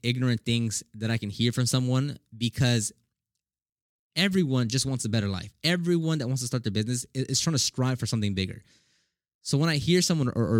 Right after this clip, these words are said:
or read someone say, like, "Hey, uh, i-, if you can't afford a generator, buddy, th-, this isn't the business for you." Sh-, shut up. Like, no, e-, everyone's gonna start somewhere differently, right?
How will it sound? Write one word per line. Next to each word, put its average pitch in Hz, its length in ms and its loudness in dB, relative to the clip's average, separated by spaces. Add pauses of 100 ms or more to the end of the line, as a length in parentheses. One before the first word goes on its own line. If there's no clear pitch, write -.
(120)
or 110 60 6
read 139 220 4
someone 110 220 2
say, 143 120 2
like, 117 160 2
"Hey, 135 200 2 (480)
uh, 135 100 -6 (100)
i-, 123 180 -8
if 135 140 -6
you 175 100 -2
can't 202 200 2
afford 151 240 -2
a - 20 -6
generator, 143 380 2
buddy, 156 260 4
th-, 151 180 -2 (140)
this 156 200 2
isn't 175 120 2
the 135 80 4
business 127 300 2
for 123 80 2
you." 101 160 0 (100)
Sh-, - 120 -6 (360)
shut 196 260 -2
up. 143 160 -2 (120)
Like, 117 260 -2
no, 147 280 0
e-, 139 140 -6
everyone's 190 440 0
gonna 165 140 -2
start 147 300 -4
somewhere 143 260 -4
differently, 110 440 -4
right? 117 240 0